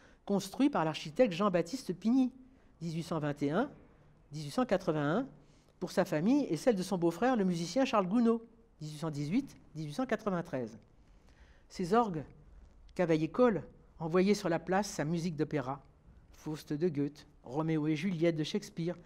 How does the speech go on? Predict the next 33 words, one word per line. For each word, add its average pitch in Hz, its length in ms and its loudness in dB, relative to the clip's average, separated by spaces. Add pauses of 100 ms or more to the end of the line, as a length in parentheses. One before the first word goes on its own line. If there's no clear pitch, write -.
(280)
et 180 100 2
beaucoup 202 580 -2
de 175 80 0
musique 160 340 -4
religieuse. 117 560 -6 (1300)
Autour 202 260 2
d'une 202 140 2
cheminée 196 360 2
monumentale, 180 720 2
le 170 120 -2
musicien 185 440 -2
possédait 180 480 -2
une 160 100 -2
bibliothèque 170 520 -2
importante 180 500 -4
de 170 80 -2
près 180 220 -4
de 147 120 -2
deux 185 320 -2
mille 233 200 0
ouvrages 185 360 0
musicaux. 160 420 -6 (1400)
Et 170 280 -4
actuellement, 143 540 -8 (600)
un 175 140 -4
immeuble 185 320 2
impersonnel 180 760 -2
occupe 165 260 -10
désormais 156 440 -4
ce 156 140 -8
coin 143 200 -8
de 117 60 -8
rue. 113 180 -12